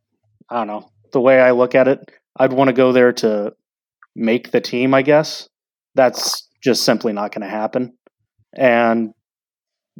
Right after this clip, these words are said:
let's say on the grace of God that I did, I don't have the time or the money to commit to do any of that, uh, let alone, uh, meet all the, uh, practice days and stuff.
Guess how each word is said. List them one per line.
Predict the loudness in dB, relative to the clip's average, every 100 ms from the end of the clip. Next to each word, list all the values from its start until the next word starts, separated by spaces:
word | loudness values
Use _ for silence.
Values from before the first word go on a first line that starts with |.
| _
let's | -2 0 0
say | 0 2
on | 2
the | 0 -4 -6 _ _ _ _ -4
grace | 0 0 -2
of | -2
God | 0 2 2
that | 0
I | -2
did, | -4 -8 -12 -18 _ _ _ _ _ _ _ _ _ _ _ _ _
I | 0
don't | 2 2
have | 0
the | -4
time | 0 2 2 0
or | 2 2
the | 2
money | 0 0 -2
to | -4 -4 -4 -4
commit | -8 -6 -4 -6 -10 _ _ -6
to | 0 0 0 -4 _ _ _ _ -16
do | -2 0 2
any | 2 0
of | 2
that, | 4 4 0 -8 _ _ _ _ _ _ _ _ _ -10
uh, | -6 -4 -4 -6 0
let | 2 4
alone, | 4 2 2 -2 -10 _ 0
uh, | 2 4
meet | 2 0 -2
all | 2 2 2
the, | 2 0
uh, | 0 -2
practice | 0 0 0 -4 -4
days | 0 0 0 -4
and | -4
stuff. | -2 -2 -4